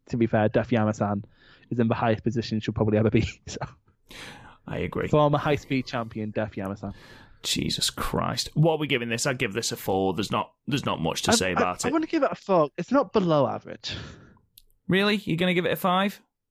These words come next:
Speaker 1: Yeah, 'cause it's not below av-, like, honest-, honestly, like, 'cause the two, um, Julia's new partners impressed me. Like, the only bad part was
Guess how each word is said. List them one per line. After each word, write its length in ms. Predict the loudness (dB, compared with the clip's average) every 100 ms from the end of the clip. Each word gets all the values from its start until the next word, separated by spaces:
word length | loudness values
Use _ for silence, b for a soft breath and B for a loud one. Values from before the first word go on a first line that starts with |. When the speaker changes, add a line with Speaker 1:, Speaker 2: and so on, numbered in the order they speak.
| _ _ _ _ _ _ _
Speaker 1:
Yeah, 160 | 0 0
'cause 160 | 0 -4
it's 100 | -2
not 240 | -2 -2
below 380 | -2 2 4 4
av-, 220 | 2 -6 -2
like, 280 | -2 -2 0
honest-, 360 | 2 2 -4 -16 _ _
honestly, 300 | 0 0 0
like, 160 | -4 -2
'cause 160 | -4 -4
the 100 | -6
two, 500 | 4 4 6 2 -4 0
um, 260 | 2 2 4
Julia's 440 | 4 6 4 4
new 100 | 0 2
partners 680 | 2 0 -2 -2 -8 -20 _ _
impressed 460 | -2 0 -2 -2 -2
me. 320 | -2 -2 -4 _ _ -4
Like, 120 | 2
the 80 | 4
only 160 | 6
bad 300 | 4 2 2
part 340 | 2 2 2 0 0
was 420 | 2 2 -2